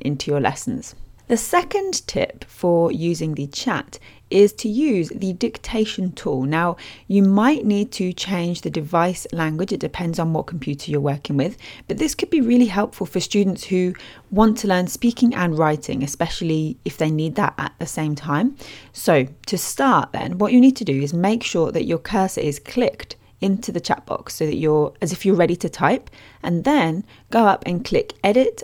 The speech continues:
and start dictation, and a little microphone will pop up and you'll be able to start recording, and what you say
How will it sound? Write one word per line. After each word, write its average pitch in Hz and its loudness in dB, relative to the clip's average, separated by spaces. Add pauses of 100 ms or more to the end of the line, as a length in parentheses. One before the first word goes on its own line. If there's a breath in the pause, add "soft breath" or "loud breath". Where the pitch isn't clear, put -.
and 156 -4
start 175 -4
dictation, 143 -6 (320 loud breath)
and 170 -2
a 180 0
little 240 6
microphone 220 2
will 180 -2
pop - -8
up - -2
and 170 -2
you'll 170 -2
be 170 0
able 180 0
to 165 -4
start - -4 (140)
recording, 165 0
and 160 0
what 220 4
you 214 4
say 202 4